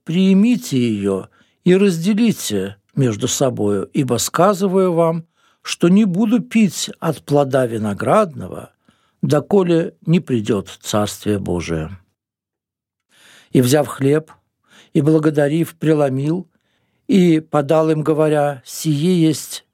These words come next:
тело мое, которое за вас предается. Сие творите в мое воспоминание». Также и чашу после вечери, говоря:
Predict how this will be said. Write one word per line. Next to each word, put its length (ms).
тело 420
мое, 460
которое 400
за 180
вас 280
предается. 920
Сие 400
творите 560
в 80
мое 280
воспоминание». 1000
Также 320
и 140
чашу 540
после 600
вечери, 720
говоря: 500